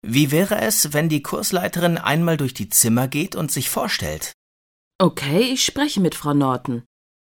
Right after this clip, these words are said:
Speaker 2: Es wäre schade, wenn wir den Kurs einstellen müssten. So, ein Punkt fehlt uns noch. Ach ja, ab ersten Dezember bekommen wir eine neue Praktikantin. Sie wird hauptsächlich im Büro arbeiten und die Freizeitangebote organisieren, aber natürlich soll sie auch die Bewohner kennenlernen.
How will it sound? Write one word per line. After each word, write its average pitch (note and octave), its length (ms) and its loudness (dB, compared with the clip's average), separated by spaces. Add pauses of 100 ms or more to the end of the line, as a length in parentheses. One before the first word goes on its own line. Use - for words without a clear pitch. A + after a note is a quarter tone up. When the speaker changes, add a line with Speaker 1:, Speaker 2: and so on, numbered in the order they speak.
(140)
Speaker 2:
Es F3 180 -2
wäre G3+ 220 4
schade, F3+ 440 6
wenn D#3+ 160 2
wir D#3 80 0
den D3+ 140 2
Kurs D3 300 0
einstellen C#3 560 0
müssten. B2+ 360 -4 (1300)
So, C4+ 300 8
ein B3+ 300 4
Punkt B3+ 320 2
fehlt A#3 320 4
uns E3+ 180 0
noch. D3+ 380 0 (760)
Ach - 220 -6
ja, F3 240 6 (380)
ab - 180 0
ersten A#3 380 4
Dezember G#3 500 4
bekommen F#3 460 2
wir F3+ 100 4
eine E3+ 180 2
neue D3+ 300 6
Praktikantin. D#3 880 -2 (1000)
Sie B3+ 280 6
wird B3 240 4
hauptsächlich G3+ 720 2
im G#3 100 4
Büro G#3 320 6
arbeiten E3+ 640 4
und C#3 160 2
die C3+ 80 -2
Freizeitangebote D#3+ 1160 0
organisieren, F3 800 4
aber F#3+ 220 0
natürlich G#3 640 4
soll F3+ 220 4
sie E3+ 120 2
auch D#3 140 0
die E3+ 100 -6
Bewohner E3+ 460 2
kennenlernen. G3+ 580 6